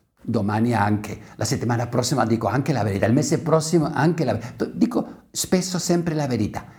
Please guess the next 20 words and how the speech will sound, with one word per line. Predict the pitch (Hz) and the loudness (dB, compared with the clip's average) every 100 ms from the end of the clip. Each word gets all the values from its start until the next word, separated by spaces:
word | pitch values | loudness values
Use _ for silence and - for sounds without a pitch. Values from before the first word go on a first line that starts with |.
| - | -20
È | - | -14
sempre | - 95 95 | -8 -6 -6
più | - 185 | -4 -4
facile | 180 113 104 - 87 | -4 -6 -6 -8 -6
dire | 82 85 80 | -4 -4 -4
la | 80 | -6
verità, | 85 80 76 - - - _ _ _ _ _ | -6 -6 -6 -8 -14 -18 _ _ _ _ _
cinquanta | - 131 123 151 165 | -4 -2 0 -2 -4
per | - 117 | -4 -6
cento. | - 87 78 - - _ _ _ | -6 -6 -6 -10 -18 _ _ _
L'altro | - 131 139 131 - | -6 -4 -2 -4 -4
cinquanta | 110 101 - 110 123 143 | -4 -6 -4 -4 -4 -4
per | 165 160 | -4 -6
cento | - 170 170 170 | -2 -2 0 -4
è | - 151 151 - | -4 -4 -6 -16
io | - 107 | -6 -4
divento | 104 104 113 110 113 | -2 -2 0 0 0
una | 110 92 | -4 -4
persona | - - 110 101 85 | -8 -8 -6 -4 -4
onesta | 82 143 165 - - | -4 -4 -4 -6 -12